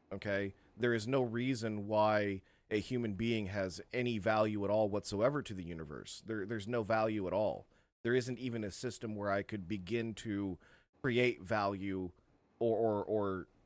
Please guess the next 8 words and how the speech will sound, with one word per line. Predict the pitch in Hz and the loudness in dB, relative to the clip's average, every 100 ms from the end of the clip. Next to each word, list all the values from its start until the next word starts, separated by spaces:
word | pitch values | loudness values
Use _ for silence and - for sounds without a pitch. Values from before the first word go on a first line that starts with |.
| - | -4
try | 147 135 123 | 4 6 6
to | - 117 | 0 -6
come | - 110 | -4 -2
up | 127 117 123 | 2 2 2
with | 98 | -2
different | 98 104 101 78 | -2 -4 -4 -2
values, | 110 113 90 67 - - | 2 2 0 -6 -12 -10
because | 104 113 101 92 | -4 0 0 -2